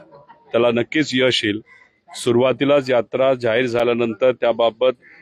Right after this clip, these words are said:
अनेक लोकांनी पाठपुरावा केल्यानंतर सरकारला कॉन्ट्रॅक्ट भरतीचा जीआर हा मागे घ्यावा लागला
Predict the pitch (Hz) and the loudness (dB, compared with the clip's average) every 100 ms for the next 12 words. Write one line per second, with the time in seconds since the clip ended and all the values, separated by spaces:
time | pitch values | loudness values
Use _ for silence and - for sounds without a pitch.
0 | - - - 110 143 156 143 123 127 131 | -20 -20 -8 -2 0 0 0 0 -2 -2
1 | 123 117 - 120 120 - 110 110 113 117 | 0 -4 -2 -2 -2 -2 -2 0 -2 0
2 | 101 - - _ _ _ - - 113 110 | -2 -4 -16 _ _ _ -18 -4 -2 0
3 | 135 123 131 135 139 135 _ _ _ _ | 0 0 2 2 0 -2 _ _ _ _
4 | _ - 113 110 135 139 123 120 104 120 | _ -4 -2 0 0 -2 -2 -2 -2 -4
5 | 117 117 110 117 117 110 117 110 104 113 | -2 -2 0 0 2 0 -2 0 -2 0
6 | 160 139 117 104 98 90 85 | 0 0 2 0 -2 -6 -10